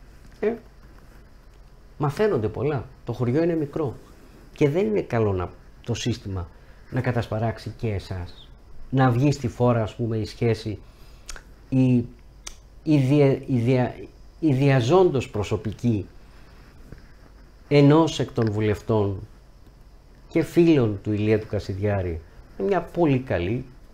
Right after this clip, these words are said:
γνωστή τηλεπερσόνα του διαδικτύου. Δεν είναι καλά πράγματα αυτά. Θα τα βρείτε μπροστά σας. Γι' αυτό να πέσουν, λοιπόν. Το σύστημα ξέρει να αρχιοθετεί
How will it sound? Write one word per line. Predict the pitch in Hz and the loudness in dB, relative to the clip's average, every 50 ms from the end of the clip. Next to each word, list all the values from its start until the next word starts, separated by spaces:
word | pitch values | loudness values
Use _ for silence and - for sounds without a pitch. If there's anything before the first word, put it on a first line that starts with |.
| - 113 | -12 -4
γνωστή | 110 120 120 117 107 - - 127 113 98 - - - - - - - - - - - - - - - - | 0 2 2 2 2 2 0 0 0 0 -2 -8 -16 -20 -20 -20 -20 -20 -20 -20 -20 -20 -20 -20 -20 -6
τηλεπερσόνα | - 131 123 120 117 120 117 98 - - 113 107 104 98 | -2 2 2 2 2 2 -2 -4 -2 -4 -4 -2 -2 -4
του | - - | -6 -6
διαδικτύου. | 98 101 98 95 92 87 - - - 135 117 - - - - - - - - - - - - - - - - - | -8 -6 -6 -6 -8 -10 -12 -12 -10 -10 -10 -12 -14 -20 -20 -20 -20 -20 -20 -20 -20 -20 -20 -20 -20 -20 -16 -6
Δεν | - 180 220 | -2 0 0
είναι | 208 160 117 | 0 0 -4
καλά | - 85 76 69 69 - | -6 -8 -10 -10 -12 -12
πράγματα | - 78 78 - - - - | -14 -16 -14 -16 -16 -18 -18
αυτά. | - - - - - - - - - - - - - - - - - | -20 -18 -18 -18 -18 -20 -20 -20 -20 -20 -20 -20 -20 -20 -20 -20 -20
Θα | - - 117 | -10 -10 -6
τα | - 127 117 | -4 -2 -2
βρείτε | 123 165 170 185 | -2 -2 -4 -4
μπροστά | 170 170 147 - - 175 156 | -4 -4 -6 -4 -4 -4 -4
σας. | 135 - - - - - - - - - - - - - - - - - - - - - - | -4 -8 -12 -18 -20 -20 -20 -20 -20 -20 -20 -20 -20 -20 -20 -20 -20 -20 -20 -20 -20 -16 -8
Γι' | - 127 | -6 -4
αυτό | 123 - - 165 151 - - - - | -4 -4 -4 -6 -6 -6 -10 -14 -10
να | 120 110 101 | -10 -10 -8
πέσουν, | - 143 147 131 - - - | -6 -6 -6 -6 -8 -10 -14
λοιπόν. | - - - - - - - - - - - - - - - - - - - - | -14 -14 -16 -16 -16 -16 -18 -20 -20 -20 -20 -20 -20 -20 -20 -20 -20 -20 -20 -8
Το | - 110 | -6 -6
σύστημα | 98 - - 165 151 - - 90 87 87 90 - - - - - - - - - - | -4 0 0 -2 -2 -2 -6 -8 -8 -8 -10 -12 -16 -20 -20 -20 -20 -20 -20 -20 -16
ξέρει | - - - 160 160 156 151 | -6 -2 -2 0 0 -2 -2
να | 147 139 127 | -4 -4 -4
αρχιοθετεί | 117 - - 110 98 - 90 78 - - 113 110 113 | -4 -6 -8 -10 -10 -8 -10 -10 -6 -6 -6 -6 -6